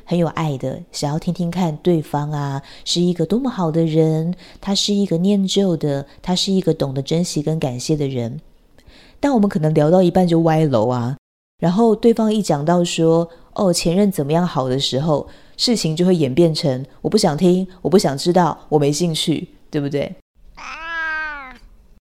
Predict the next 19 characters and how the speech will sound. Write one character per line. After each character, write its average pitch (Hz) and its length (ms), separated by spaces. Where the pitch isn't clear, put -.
但 320 160
其 233 160
实 220 140
我 202 100
们 147 140
不 147 160
是 160 100
不 170 160
想 - 220
知 135 160
道， - 280
我 160 100
们 208 100
只 220 140
是 214 380
没 208 80
有 240 120
信 190 320
心 196 400